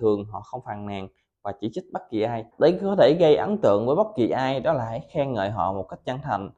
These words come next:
Ai cũng muốn được đề cao và công nhận những gì mà họ đang có hoặc là những cái điều mà họ đã làm được. Tuy nhiên á, thì không phải ai cũng thích những lời khen ngợi một cách sáo rỗng đâu.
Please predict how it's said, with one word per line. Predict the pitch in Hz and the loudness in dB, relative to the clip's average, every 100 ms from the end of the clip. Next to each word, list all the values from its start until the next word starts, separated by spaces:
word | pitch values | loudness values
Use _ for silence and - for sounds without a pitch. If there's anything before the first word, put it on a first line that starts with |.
| _ _ | _ _
Ai | 143 160 | -4 -2
cũng | 156 151 | -2 0
muốn | 190 | 2
được | 185 - | 0 0
đề | 127 117 117 | 2 2 2
cao | 135 135 | -2 -2
và | 123 110 | -2 -2
công | 135 135 | -2 -2
nhận | 120 98 120 | -4 -8 -10
những | 120 139 | -10 -4
gì | 127 | -2
mà | 104 | -2
họ | 104 90 | -2 -2
đang | 123 127 - | -2 -4 -2
có | 131 180 | -2 -2
hoặc | 135 | -4
là | 107 | -4
những | 104 131 | -4 -6
cái | 160 | -4
điều | 139 110 104 | 0 0 0
mà | 101 | -4
họ | 92 | -8
đã | 107 | -6
làm | 135 104 101 | -4 -4 0
được. | 98 95 - _ - | 0 0 -8 _ -2
Tuy | 175 | 2
nhiên | 180 180 | 2 2
á, | 202 202 _ - | -2 -6 _ -8
thì | 117 | -4
không | 165 151 | 0 2
phải | 147 | 2
ai | 139 113 139 135 | 0 -2 -4 -4
cũng | 147 95 113 | -4 -6 -6
thích | 180 208 - | -6 -8 -6
những | 101 120 | -6 -4
lời | 139 98 98 | -2 -2 -4
khen | 135 131 | -6 -6
ngợi | 95 76 | -6 -6
một | 90 - | -10 -12
cách | - | -12
sáo | - 180 160 | -4 -2 0
rỗng | - 170 | -2 -2
đâu. | 135 113 | -2 -4